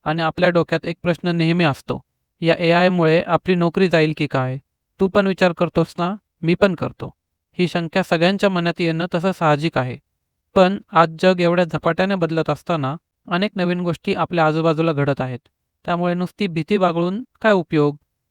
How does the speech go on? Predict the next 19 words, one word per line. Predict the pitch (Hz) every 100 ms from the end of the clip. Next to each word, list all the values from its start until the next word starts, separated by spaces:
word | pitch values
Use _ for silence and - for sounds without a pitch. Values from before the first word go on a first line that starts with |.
| _
आपल्याला | - - 170 175 214 -
सत्य | - 196 - 220
माहिती | 180 139
पाहिजे. | 139 131 127 131 - -
म्हणून | 156 175 202
मी | 185 180
थेट | 190 185 - _ _ -
Microsoft | 160 160 190 - 196 - 185
रिसर्चने | 180 202 190 190 151 143 208 _ _ _ -
केलेल्या | 170 175 185 -
एक | 175
जबरदस्त | 156 175 190 190 202 - 202
अभ्यासाचा | 165 165 175 160 170
डेटा | 156 151 160
घेऊन | 147 139
आलोय. | 127 123 117 _ _ _ _ -
त्यांनी | 165 175 196
त्यांच्या | 180 165 180 160
Bing | 143 180 208